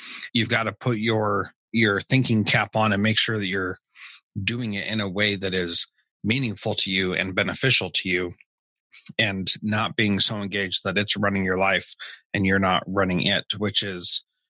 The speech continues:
you know, something that we find <laughs> in, in every facet of, of our lives. And just before we started talking, you recently wrote on your blog about, uh, attending Financial Peace University. And that's the exact same thing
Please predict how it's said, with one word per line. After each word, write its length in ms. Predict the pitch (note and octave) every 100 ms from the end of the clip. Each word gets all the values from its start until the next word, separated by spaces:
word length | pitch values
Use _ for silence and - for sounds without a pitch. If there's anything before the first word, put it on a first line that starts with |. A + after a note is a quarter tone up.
| _ -
you 140 | A#2+
know, 240 | G2+ F2 - - _ -
something 380 | - B2+ A#2+ G#2
that 180 | G#2
we 80 | G#2
find 480 | - A2+ G#2 F#2+ F#2 - - -
<laughs> 360 | - - E3 C3+
in, 180 | B2 G2+ - - -
in 160 | A2+ G#2+ -
every 520 | B2 A2 A#2 G2+ G2 - _
facet 540 | - - A2+ - G2+ -
of, 340 | - G#2 F#2 - - _ _ -
of 140 | A2+ G2
our 140 | F#2
lives. 440 | G#2 G#2 F#2+ G2
And 220 | - G2 F#2
just 180 | G#2
before 240 | - - G#2
we 60 |
started 260 | F#2 G#2+ F#2+
talking, 400 | - G#2+ F#2 F2+
you 300 | G#2 G2+ F#2 _ _ _ -
recently 400 | A#2 A2+ A2 G#2
wrote 220 | G#2 G#2
on 120 | G2+
your 100 | G2
blog 360 | F#2 G#2 G2+ F2 -
about, 560 | G#2 F#2+ G2 F#2 - - -
uh, 300 | G2+ F#2+ F2+ -
attending 420 | - A2+ G2+ F#2+
Financial 440 | F#2 G2+ G2+ -
Peace 280 | F2+ G#2+ -
University. 640 | G2 F#2 A#2 B2 F#2 F2+ - - - _ -
And 120 | G#2
that's 200 | G#2+ -
the 100 | F#2+
exact 380 | F2+ G2+ G#2+ -
same 280 | A2 G2+
thing 440 | F#2 A2+ G#2 F#2